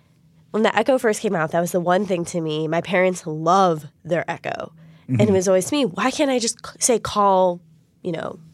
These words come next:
Speaker 2: Yeah.
Speaker 1: Dad or whatever," and have it call? And now we're getting that functionality,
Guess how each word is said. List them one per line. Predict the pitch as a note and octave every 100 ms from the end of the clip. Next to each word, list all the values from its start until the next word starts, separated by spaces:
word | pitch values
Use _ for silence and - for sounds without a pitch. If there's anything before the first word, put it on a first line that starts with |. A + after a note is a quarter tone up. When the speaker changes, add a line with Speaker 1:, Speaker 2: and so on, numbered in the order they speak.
| -
Speaker 2:
Yeah. | -
Speaker 1:
Dad | F3+ G1+ - -
or | F#3
whatever," | F3+ - A#2+ - - - - -
and | G#3+
have | G3+ F#3+ -
it |
call? | - - - - _ _ -
And | G3+
now | G#3 C4+ G#3+
we're | F3+
getting | F3+ G3 A#3+
that | A#3 A3
functionality, | F3+ - E3+ D#3+ F2+ - G2